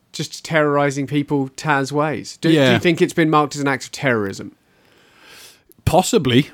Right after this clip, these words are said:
Speaker 1: He's an international terrorist, Taz.
Speaker 2: Yeah. But it's, it's the
Speaker 1: That's the
Speaker 2: extradition
Speaker 1: kind of
Speaker 2: thing. That's
Speaker 1: but that's
Speaker 2: the
Speaker 1: the kind of thing that might get you extradited.
Speaker 2: It, it is, yeah.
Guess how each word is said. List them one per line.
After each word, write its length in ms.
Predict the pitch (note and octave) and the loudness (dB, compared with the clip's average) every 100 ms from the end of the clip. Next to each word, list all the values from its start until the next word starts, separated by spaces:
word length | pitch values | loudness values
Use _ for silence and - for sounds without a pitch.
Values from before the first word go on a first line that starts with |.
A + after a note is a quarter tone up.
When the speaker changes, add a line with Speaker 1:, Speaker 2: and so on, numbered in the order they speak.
| - - | -16 -8
Speaker 1:
He's 120 | B2 | -2
an 80 | C3+ | 0
international 540 | C3 B2+ A#2 - G#2+ | 0 -2 -4 -4 -8
terrorist, 600 | - G#2+ G#2 G2+ - - | -4 -4 -4 -6 -10 -10
Taz. 480 | - F#2+ F2+ F#2+ - _ _ _ _ | -6 -4 -6 -10 -14 _ _ _ _
Speaker 2:
Yeah. 520 | G3 D3+ D#3+ D3 A2 F#2+ _ _ _ - - _ _ - - | -2 0 2 2 0 -6 _ _ _ -18 -18 _ _ -18 -4
But 240 | D#3+ F#3+ | -2 0
it's, 240 | G3 - - | 0 0 -2
it's 180 | F3+ - | -4 -2
the 80 | - | -2
Speaker 1:
That's 100 | G#3 | -2
the 60 | F3 | 0
Speaker 2:
extradition 360 | F3+ G3 F3 | 0 0 2
Speaker 1:
kind 100 | C#3 | 0
of 60 | B2 | 2
Speaker 2:
thing. 200 | B2 A2 | 0 0
That's 140 | C#3+ | -2
Speaker 1:
but 60 | D3 | -2
that's 140 | E3 E3 | -2 -2
Speaker 2:
the 40 | |
Speaker 1:
the 40 | D3 | 0
kind 200 | D3 B2 | 0 0
of 60 | |
thing 100 | A#2+ | -2
that 60 | A2 | -2
might 200 | A2 G#2 | -2 -2
get 120 | G2+ | -4
you 120 | F#2+ | -4
extradited. 600 | F#2 - - F#2+ F#2 G3+ - | -6 -8 -10 -10 -10 -8 -4
Speaker 2:
It, 140 | G#3 | -2
it 160 | G3+ G3+ | 0 0
is, 240 | A3+ D3+ | 2 2
yeah. 320 | C#3+ F3+ B2 | 2 2 0